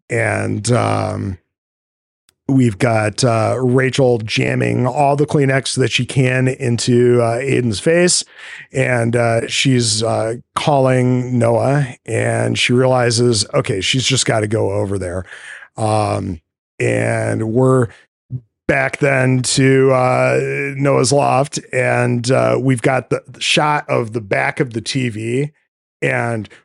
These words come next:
water is pouring off the sides of the T V. And this is where Samara has been slowly walking towards the screen,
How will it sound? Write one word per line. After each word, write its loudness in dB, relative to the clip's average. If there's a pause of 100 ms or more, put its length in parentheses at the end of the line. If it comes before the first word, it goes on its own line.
water 2
is -4 (120)
pouring 0
off -4
the -2
sides -2
of -6
the -6
T -8
V. -14 (800)
And -4
this -2
is -2
where -2
Samara -2
has -2
been -4
slowly -2
walking -2
towards -4
the -8
screen, -2